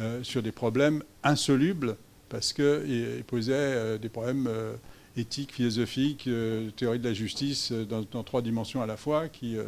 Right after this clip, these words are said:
ne pouvaient pas être ré-, résolues. Bon, donc ce que je dis simplement, c'est ça la dette, hein. C'est-à-dire ça ne me choque pas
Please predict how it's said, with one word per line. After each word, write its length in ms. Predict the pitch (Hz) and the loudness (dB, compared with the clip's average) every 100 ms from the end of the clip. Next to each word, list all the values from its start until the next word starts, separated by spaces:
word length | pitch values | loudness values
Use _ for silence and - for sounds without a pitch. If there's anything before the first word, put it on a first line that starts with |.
| 110 110 | -6 -6
ne 80 | |
pouvaient 180 | 98 113 | 0 0
pas 120 | 110 131 | 0 -4
être 140 | - | -2
ré-, 160 | 113 117 | -6 -6
résolues. 220 | 110 107 - - - - - - - | -6 -8 -12 -18 -16 -14 -16 -14 2
Bon, 140 | 127 - - - | 2 2 -14 6
donc 160 | 143 131 | 6 6
ce 100 | - | 8
que 100 | 175 | 8
je 60 | |
dis 140 | 160 185 | 10 6
simplement, 420 | 139 139 175 233 | 8 8 6 6
c'est 160 | - | 6
ça 220 | 180 175 127 | 8 8 8
la 100 | 113 | 4
dette, 300 | 107 - 110 | 0 -4 -6
hein. 60 | |
C'est-à-dire 420 | - 117 120 127 117 | -6 -2 2 2 4
ça 160 | 139 | 4
ne 60 | 139 | 8
me 100 | 156 | 8
choque 300 | 147 156 - | 8 4 4
pas 320 | 160 185 285 | 4 4 2